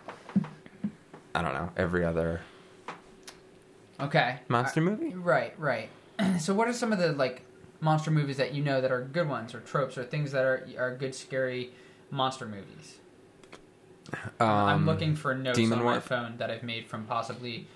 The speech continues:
Speaker 2: the past, so I
Speaker 1: <laughs>
Speaker 2: might,
Speaker 1: Okay.
Speaker 2: I might have something, somewhere to start for us
Speaker 1: <laughs> All right.
Speaker 2: while you guys are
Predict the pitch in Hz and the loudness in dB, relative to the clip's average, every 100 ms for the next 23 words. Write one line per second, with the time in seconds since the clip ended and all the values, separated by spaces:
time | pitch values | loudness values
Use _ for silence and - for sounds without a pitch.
0 | - - - - 139 135 143 - - - | -14 -12 -10 -4 0 0 0 -4 -12 -6
1 | 131 123 120 120 123 131 139 - - 135 | -2 0 -2 -4 0 2 4 0 -2 2
2 | 160 156 143 156 135 - - - 127 120 | 2 4 2 0 -4 -6 -10 -4 -2 -2
3 | 180 - 262 247 247 - - 240 - - | -2 0 2 2 2 2 -2 -2 0 2
4 | 69 67 - - - - - - - - | 4 2 -4 -14 -20 -20 -20 -20 -20 -20
5 | - - - - 131 113 113 110 110 110 | -20 -20 -20 -16 -10 -8 -6 -8 -6 -6